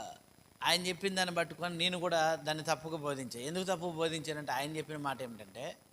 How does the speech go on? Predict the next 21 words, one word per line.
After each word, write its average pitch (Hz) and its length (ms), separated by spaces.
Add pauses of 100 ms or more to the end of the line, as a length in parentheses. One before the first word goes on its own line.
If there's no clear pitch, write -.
(1500)
ఆ, 64 380 (840)
దేవుడు 156 500
అక్కడ 196 180
మోర 175 480
అని 226 260
చెప్పాడు, 202 300
కానీ 190 240
నీ 175 300
మోర, 220 280 (580)
ఎవరు 214 240
మోర 214 240
అని 208 140
చెప్పాడు 196 260
అక్కడ? 175 300 (1800)
దేవదూతల 196 680
మోర 180 280
అది, 160 440
నీ 156 180
మోర 165 260
కాదని 147 440
చెప్పాడు. 104 300